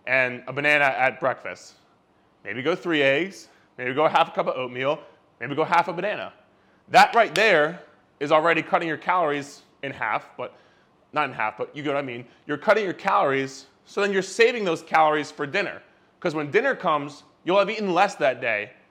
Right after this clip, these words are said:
because you cut those calories in the beginning, and it's nothing crazy. You'll probably still be full, you'll probably still have energy, you'll probably still do great things. Like, it's not gonna be the end of the world. But cutting back just that breakfast will save some calories for that night ahead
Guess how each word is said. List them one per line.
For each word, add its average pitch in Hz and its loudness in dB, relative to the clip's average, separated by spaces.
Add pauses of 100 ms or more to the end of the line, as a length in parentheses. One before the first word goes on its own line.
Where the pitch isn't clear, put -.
(280)
because 151 -2 (100)
you 156 -6
cut 190 0
those 160 -2
calories 170 2
in - -10
the - -8
beginning, 151 -2
and 208 -6
it's 233 -6
nothing 262 2
crazy. 139 -4 (100)
You'll 160 -4
probably 190 -2
still 170 -6
be 185 -8
full, 170 -4
you'll 143 -2
probably 143 -6
still 170 -6
have 185 2
energy, 160 -4
you'll 160 -2
probably 151 -4
still 170 -8
do 185 -6
great 175 -4
things. 160 -4
Like, 151 -2 (340)
it's 110 -16
not 120 -8
gonna 151 -4
be 170 0
the 180 2
end 214 -4
of 202 -2
the 143 -4
world. 151 0 (560)
But 156 2
cutting 214 2
back 196 4
just 190 0
that 175 2
breakfast 190 -4 (100)
will 170 -2
save 185 -2
some 147 -8
calories 147 0
for 180 -4
that 160 4
night 147 0
ahead 127 0